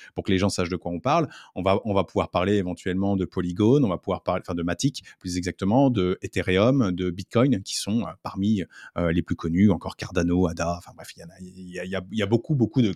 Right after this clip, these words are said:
de crypto, beaucoup de projets, et il faut essayer de, euh, de, de, de éventuellement mettre une petite pièce spéculative sur un ou deux des projets. Aujourd'hui, en tout cas, c'est l'approche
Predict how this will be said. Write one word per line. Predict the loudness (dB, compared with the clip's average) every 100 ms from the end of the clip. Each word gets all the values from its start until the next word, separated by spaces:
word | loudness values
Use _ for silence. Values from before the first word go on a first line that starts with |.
| -2
de | -4
crypto, | -4 -6 2 2
beaucoup | 2 -2
de | -6
projets, | 0 2 4 2 -2 -14 -12
et | 0 0
il |
faut | 4
essayer | 4 4 0 0
de, | 2 -2 -4 -10 -18 -8
euh, | -6 -4
de, | -4
de, | -4 -4 -4
de | -6 -6
éventuellement | -2 -2 2 4 6 6
mettre | 6 4 2 -2
une |
petite | -6 -8
pièce | 2 2
spéculative | 2 -4 -2 -2 -2 -2 -6
sur | -4 -8 -6
un | -6
ou | -6
deux |
des | -8 -10
projets. | -8 -6
Aujourd'hui, | -4 -4
en | -6
tout | -2
cas, | -4
c'est | 0
l'approche | -2 0 0 2